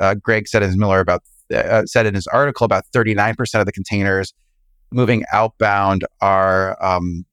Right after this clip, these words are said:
are loaded and, and, and the rest are empty. And then, uh, what's interesting also is he goes on to say, "Well, those,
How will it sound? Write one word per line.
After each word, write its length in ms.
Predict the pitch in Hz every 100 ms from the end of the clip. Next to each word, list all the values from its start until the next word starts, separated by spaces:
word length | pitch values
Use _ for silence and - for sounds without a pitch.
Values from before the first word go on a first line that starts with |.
| -
are 120 | 101
loaded 600 | 98 113 123 139 107 87
and, 220 | 104 101 107
and, 220 | 107 104
and 140 | 110 101
the 80 |
rest 260 | 101 104 -
are 140 | 104
empty. 440 | 98 95 87 98 101
And 140 | 113
then, 200 | 147 151 - _ _ _ -
uh, 160 | 113 110
what's 160 | 117
interesting 380 | 135 135 120 123
also 320 | 185 226 175
is 100 | 143
he 80 | 127
goes 200 | 135 131
on 220 | 127 135 131
to 100 | 135
say, 380 | - 127 117 120
"Well, 300 | 120 117 113
those, 240 | 117 110